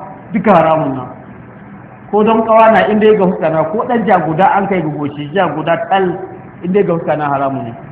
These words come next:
Ba a yi, saboda Allah baya son mu da wannan abin, shi yasa bai yi mu da wannan abin ba. Duk da ya faɗa muna ya yi mu kabilu daban-daban, ya sa yaren mu ya bambanta, kalan mu ta bambanta domin mu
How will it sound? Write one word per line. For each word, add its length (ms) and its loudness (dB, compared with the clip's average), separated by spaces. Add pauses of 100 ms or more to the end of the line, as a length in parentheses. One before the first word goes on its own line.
(680)
Ba 160 2
a 80 -2
yi, 160 -6
saboda 400 -6
Allah 240 -2
baya 300 2
son 100 -4
mu 100 -2
da 100 -2
wannan 280 -2
abin, 260 -4
shi 140 -8
yasa 240 -2
bai 100 -4
yi 120 -2
mu 100 -2
da 160 -2
wannan 160 -2
abin 240 -8
ba. 80 -8 (720)
Duk 140 0
da 80 2
ya 200 8
faɗa 260 6
muna 180 2
ya 140 4
yi 60 4
mu 240 4
kabilu 420 0
daban-daban, 720 2 (460)
ya 260 2
sa 80 4
yaren 400 4
mu 80 4
ya 180 6
bambanta, 800 0 (320)
kalan 300 4
mu 60 2 (100)
ta 180 6
bambanta 480 0
domin 320 0
mu 20 -2